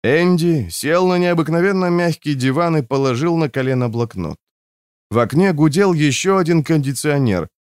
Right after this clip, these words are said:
а благодаря шторам от потолка до пола было очень уютно. В комнате стоял огромный телевизор. На стенах висели картины, похожие на подлинники. На полках стояли книги. В комнате также находился обеденный стол и стулья из красного дерева.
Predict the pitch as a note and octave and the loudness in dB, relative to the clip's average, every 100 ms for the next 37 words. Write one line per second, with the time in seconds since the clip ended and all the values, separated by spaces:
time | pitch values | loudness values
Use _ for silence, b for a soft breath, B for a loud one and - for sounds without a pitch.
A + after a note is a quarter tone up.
0 | - G2 F#2+ G#2+ A2 A2 A#2 A2+ - G3+ | -6 -2 0 2 2 0 0 -2 0 0
1 | F#3+ E3+ - D#3 D#3 C#3+ D3+ C3 C3+ C3 | 2 0 0 0 0 0 0 0 -2 0
2 | B2+ A#2 F#2+ E2 C3+ F3+ F3+ - C3+ A2 | 0 0 -2 -2 0 0 0 0 -2 -2
3 | A#2+ - A2 E2 D#2 - - - _ _ | -4 -2 -2 -2 -8 -12 -16 -16 _ _
4 | _ _ - - C#3 A#2+ G#2 G#2+ - G#2+ | _ _ -12 -2 2 2 2 0 0 2
5 | G#2 G2+ G2+ A2 G#2+ G2+ F2+ G2+ G2+ G2 | 4 2 2 4 4 2 0 -2 0 -2
6 | F#2 E2+ D#2+ D#2+ _ B2+ E3 F3+ - A#3+ | -2 -4 -8 -10 _ -2 0 0 -2 0
7 | A3+ F3 F3 E3 F#3 F3+ E3 D#3+ C3+ - | 0 2 2 2 2 0 2 -2 -2 -2
8 | F3+ E3 C3+ B2+ E3 D#3 D3+ D3 C#3 - | 0 0 0 -2 0 0 2 0 0 0
9 | D#3+ A#2+ G2 F2+ D#2+ - D2+ _ _ - | -2 0 0 0 -2 -6 -12 _ _ -4
10 | A2 G2+ D#3 D3+ A2+ G2+ - - - G2+ | -4 0 2 2 0 -4 -6 -16 -6 -2
11 | F#2+ F2 F#2 E2+ A#2 F2+ - - _ _ | 0 0 -2 0 -2 -2 -6 -16 _ _
12 | _ _ _ - F#3+ F3 D#3+ C#3 D#3 D3 | _ _ _ -4 0 2 2 0 -2 0
13 | B2+ C3+ B2 C3 D3+ D3 C3+ C3 B2+ B2+ | 0 0 0 0 2 0 0 -2 0 0
14 | B2 B2+ B2 A2+ - E3 D3+ B2+ A#2+ - | 0 2 2 0 0 0 2 0 -2 -2
15 | E3+ A2+ F#2 E2 F2 - F#2 E2+ F2 F2+ | -2 0 0 0 -4 -4 -4 -4 -4 -4
16 | F2+ F2 D#2+ D#2+ D#2+ | -4 -4 -4 -6 -8